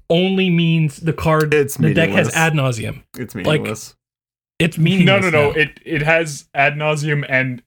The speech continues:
Speaker 3: like, one more, at least one more piece of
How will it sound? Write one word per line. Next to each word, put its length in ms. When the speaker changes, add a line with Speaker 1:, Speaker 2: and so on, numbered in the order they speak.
Speaker 3:
like, 400
one 540
more, 680
at 120
least 440
one 320
more 240
piece 380
of 360